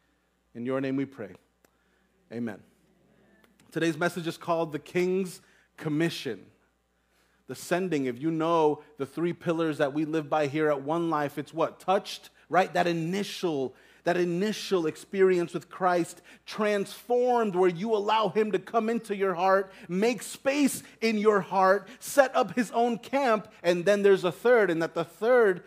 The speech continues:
is the one that we don't always like, and that one is the send. Perhaps in your spiritual walk, you've made a decision to leave a church before. Anybody been there? I've left a couple churches in my life. Okay.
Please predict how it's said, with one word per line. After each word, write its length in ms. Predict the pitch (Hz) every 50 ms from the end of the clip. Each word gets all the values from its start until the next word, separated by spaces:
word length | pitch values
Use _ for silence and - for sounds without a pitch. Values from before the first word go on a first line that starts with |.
| - - -
is 140 | 170 165 -
the 100 | - 160
one 220 | 147 165 180 180
that 160 | 175 165 160 160
we 100 | 180 170
don't 220 | 175 170 170 170
always 400 | 160 160 170 165 170 160 151 139
like, 380 | 180 185 196 175 147 127 - 131
and 120 | 127 135
that 160 | 151 165 160
one 140 | 160 165 160
is 180 | 160 151 135 123
the 120 | 135 127
send. 640 | - - - - - 170 165 156 135 123 113 104 - _ _ _ _ _ _ _ _ _ _ _ _ _ _ _ _ _ _ _ _ _ _ _ _ _ _ _ _ _ _ _ _
Perhaps 600 | - 170 135 151 190 196 196 180 - - - 170
in 120 | 156 147
your 440 | 147 147 165 180 190 190 190 185 185 - -
spiritual 600 | _ - - - - 170 175 170 165 - 175 160 151
walk, 340 | 151 156 160 160 160 - - -
you've 300 | 143 151 180 185 170 147
made 200 | 160 165 170 165
a 60 | 160
decision 680 | 139 - 147 - - 180 170 160 135 151 143 143 139 135 - _ _ _ _ _ _
to 100 | - 208
leave 680 | 190 190 220 262 285 285 254 208 160 143 131 - - _ _ _
a 80 | 156 156
church 420 | - - - 165 147 135 - 135
before. 460 | 135 135 - - 127 110 101 98 104 131 -
Anybody 400 | 208 233 226 202 226 226 233 214
been 180 | 226 233 233
there? 180 | 233 233 233 165
I've 180 | 180 220 208
left 260 | 208 180 165 - - - _ _ _ _
a 80 | 147
couple 240 | - 170 165 - 139
churches 380 | - - 123 120 - - 113 113
in 80 | 110
my 120 | 120 110 107
life. 200 | 104 107 104 107 _ _ _ _ _ _ _ _ _ _
Okay. 180 | _ _ _